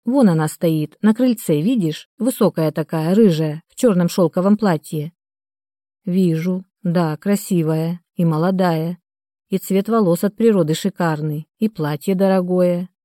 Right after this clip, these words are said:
похоже на меня в молодости". "Ты сейчас прекрасно выглядишь, Лизочка". "Да ну сейчас, где мне?" "Я пойду, Лизочка, хорошо? Она ждёт, мы потом с тобой поговорим".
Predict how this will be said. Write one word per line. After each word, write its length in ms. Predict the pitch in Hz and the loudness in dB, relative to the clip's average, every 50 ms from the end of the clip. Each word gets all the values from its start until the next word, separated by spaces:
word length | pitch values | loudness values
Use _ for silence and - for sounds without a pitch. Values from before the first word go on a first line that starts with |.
| _ _ | _ _
похоже 400 | - 214 208 - 240 208 185 196 | -4 -4 -2 0 0 2 2 2
на 100 | 196 202 | 2 4
меня 320 | 214 226 233 226 214 170 160 | 4 4 4 4 4 2 2
в 40 | |
молодости". 760 | 151 156 156 156 156 147 143 151 147 - - - 160 156 160 - _ _ _ _ _ _ _ _ _ _ _ _ _ _ _ _ _ | 0 -2 -2 -2 -2 -4 -4 -6 -8 -10 -12 -12 -12 -12 -12 -14 _ _ _ _ _ _ _ _ _ _ _ _ _ _ _ _ _
"Ты 220 | - 165 147 147 | -6 -4 -4 -4
сейчас 400 | - - 202 - - 175 156 - | -2 -2 -4 -2 -2 -4 -4 -2
прекрасно 480 | - 175 165 - 180 175 - - 185 180 | -4 -6 -4 -2 -4 -4 -2 -2 -2 0
выглядишь, 440 | 185 175 170 175 170 175 175 - - | 0 0 -2 -2 -2 -2 -2 -2 0
Лизочка". 680 | 185 180 170 175 170 175 - - - 175 170 180 - - _ _ _ _ _ _ _ _ _ _ _ _ _ _ _ _ _ - | -2 0 0 0 -2 -2 -4 -10 -8 -8 -8 -8 -8 -14 _ _ _ _ _ _ _ _ _ _ _ _ _ _ _ _ _ -6
"Да 240 | 185 180 196 202 | -2 0 2 2
ну 180 | 208 214 262 254 | 2 0 0 -2
сейчас, 640 | - - 156 - - - 156 147 147 143 - - - - | -6 -8 -12 -12 -10 -8 -8 -8 -8 -8 -12 -16 -10 -8
где 320 | 165 165 160 185 208 214 | -8 -4 0 0 2 2
мне?" 380 | 208 175 160 156 147 151 156 - _ _ _ _ _ _ _ _ _ _ _ _ _ _ _ _ _ _ _ _ | 2 0 0 -2 -4 -6 -10 -12 _ _ _ _ _ _ _ _ _ _ _ _ _ _ _ _ _ _ _ _
"Я 260 | 190 185 202 208 202 | 0 2 2 2 2
пойду, 280 | 208 247 262 233 214 202 | 2 2 2 4 4 4
Лизочка, 540 | 165 156 156 151 151 - - - - 151 143 | 4 2 0 -2 -4 -6 -6 -12 -12 -14 -8
хорошо? 540 | - 185 180 180 180 - - 262 262 254 - _ _ _ _ _ _ | -6 -4 -2 -2 -4 -2 -4 -4 -4 -4 -8 _ _ _ _ _ _
Она 240 | - 196 208 220 220 | 2 4 4 4 4
ждёт, 420 | 208 185 170 156 151 - - _ _ | 2 0 0 -2 -4 -4 -8 _ _
мы 160 | - 208 233 | 0 0 2
потом 280 | 220 285 262 - 202 165 | 2 0 -2 0 -2 -2
с 60 | - | -2
тобой 240 | - 175 151 156 147 | -4 -2 0 0 0
поговорим". 720 | - 165 151 165 160 160 165 151 151 143 143 143 156 | 0 -2 -2 0 0 0 0 0 -2 -4 -6 -8 -10